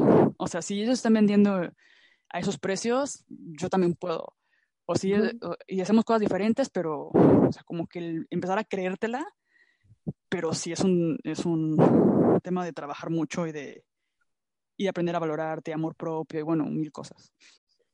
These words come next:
Speaker 2: Sí, y, y eso que, eso que están haciendo de Bitácora, a mí me parece que es muy, muy importante, porque necesita haber lazos, necesita haber comunicación, porque en el momento en el que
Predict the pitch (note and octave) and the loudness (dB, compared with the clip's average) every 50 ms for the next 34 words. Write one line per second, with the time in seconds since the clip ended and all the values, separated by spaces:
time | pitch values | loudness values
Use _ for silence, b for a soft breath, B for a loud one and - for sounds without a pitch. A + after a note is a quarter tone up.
0 | _ _ _ _ C4+ C#4 C#4 G#3+ B3 B3+ G#3 A#3 C4 A3+ F3+ B3 C#4 - G4+ - | _ _ _ _ 2 2 4 6 6 6 6 6 6 6 6 6 6 4 2 2
1 | - - - B3+ A#3+ D#4+ E4+ - B3 - - G#3+ A3 A#3 A#3+ A#3 - A4+ A4+ - | 2 2 2 2 2 0 0 -2 -4 -4 -2 0 0 0 0 -2 -4 -6 -8 -8
2 | - A#4 A4 - F#4 E4+ - - - F3 E3+ - F#3+ F#3+ G3+ D4+ C5 - A3 - | -6 -6 -4 -2 -4 -4 -4 -2 -2 -2 0 2 2 2 2 2 0 2 2 4
3 | G#3 G#3 G#3 A3 A3+ A#3 - F#3 E3+ F#3 F#3 - F#3+ - G3 G3+ G3+ G3+ G3 G3 | 4 6 6 4 4 4 4 2 2 2 2 0 0 0 0 2 2 2 4 4
4 | G3 G3 G3 F3+ E3 - _ _ _ _ _ _ - A3 B3+ B3+ B3 B3+ F#3 F3+ | 4 4 4 2 0 -2 _ _ _ _ _ _ 0 2 2 2 2 0 -2 -2
5 | F#3 - G#3+ A#3 A#3 - F3 D#3+ - F#3+ F3+ F#3 - - F#3 F#3 F#3 G3 G3+ G3 | 0 2 2 2 4 4 2 0 0 0 0 0 2 2 4 4 6 6 4 2
6 | G3+ G#3 - A3+ A3 - C#4 C4+ B3+ A#3 A3+ G3+ F#3 F#3 G3 G3 - G3+ G3+ G#3 | 2 0 -2 -2 2 4 6 6 6 6 6 6 6 6 4 4 4 2 2 4
7 | G3 F3+ - - - F#3 - G3+ G3 G3 G3 - G3+ G3+ F3+ E3+ D#3+ - D#3+ D#3 | 2 0 0 -2 -2 2 4 4 4 4 2 0 0 2 2 0 0 0 -4 -6
8 | - - F#3 E3+ E3+ E3 G3 b b b b b b b b - A3 A3 G#3+ G#3+ | -2 -2 0 0 0 0 -2 b b b b b b b b 4 6 6 6 8
9 | A3 G#3+ A3 A#3 A3+ A#3+ A3+ A#3+ C4 C4+ C#4 D4+ F#4 G4 E4 B3 G3+ - G3+ G3 | 8 8 8 8 8 8 8 8 8 6 8 8 10 10 10 8 6 6 4 6
10 | F#3 F3 E3+ E3+ E3 D#3 - - | 6 8 6 6 6 4 2 -2